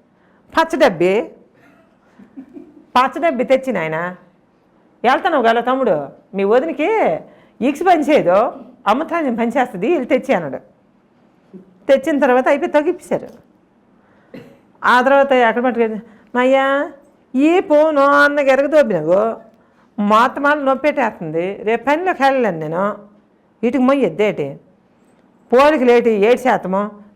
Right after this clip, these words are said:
సోరప్పుడు మయ్యా ఏడు శాతము, ఇవాళ ఏటి తెచ్చిన వేటి గెదరా" అని అంటుంది. అంటే విన్నవాళ్ళందరూ ఎవరు? అయిపోయింది. అయిపోయిన తర్వాత మళ్ళీ దాన్ని వాళ్ళు అందరూ, మగవాళ్ళందరూ వెళ్ళిపోయారు. జాకెట్కేమో ఇలాగ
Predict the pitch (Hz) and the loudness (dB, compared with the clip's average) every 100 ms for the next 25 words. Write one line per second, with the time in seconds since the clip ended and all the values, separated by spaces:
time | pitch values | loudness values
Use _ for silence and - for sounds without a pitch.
0 | - 294 294 285 214 202 214 247 277 269 | -2 0 2 0 -4 -4 -2 0 2 2
1 | 302 294 226 202 233 262 - _ _ _ | 2 0 -4 -2 -4 -4 -8 _ _ _
2 | _ _ _ 202 233 226 233 233 277 311 | _ _ _ 0 2 2 0 2 2 2
3 | 269 214 180 156 196 170 147 151 - _ | -2 -2 -2 -2 -2 -2 -8 -12 -20 _
4 | _ _ _ 185 - - 180 175 160 123 | _ _ _ -20 -20 -8 -8 -6 -10 -12
5 | - - _ _ - 185 165 165 220 247 | -14 -20 _ _ -10 -6 -4 -2 -2 -2
6 | 240 220 208 208 233 247 - - - - | -2 0 0 -2 -6 -10 -20 -20 -18 -18
7 | - - - - - - 226 208 165 139 | -18 -20 -20 -20 -12 -2 0 2 0 -2
8 | - - - - - 233 247 254 508 453 | -10 -16 -18 -6 -2 0 0 0 2 2
9 | 330 359 247 226 208 226 - - - - | 2 2 2 0 -2 -6 -10 -20 -20 -14
10 | - 202 220 277 262 240 233 247 220 214 | -2 0 2 2 0 -2 -2 -4 -2 -2
11 | 214 214 226 226 240 214 226 220 233 190 | 0 -2 -4 -2 -2 -2 0 -2 -2 -2
12 | 165 123 - _ - - - - _ _ | -4 -6 -10 _ -20 -20 -20 -20 _ _
13 | _ - 175 214 233 220 220 226 330 220 | _ -4 0 0 0 -2 -2 -2 -2 -2